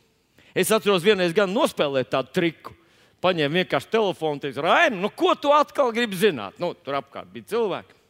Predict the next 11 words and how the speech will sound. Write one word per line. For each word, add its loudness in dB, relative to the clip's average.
Ko? 0
Vai 2
tev 0
braukt 0
tur? -4
Nu, -4
pajokoju. -4
Man 0
neviens 0
neprasa -2
neko. -8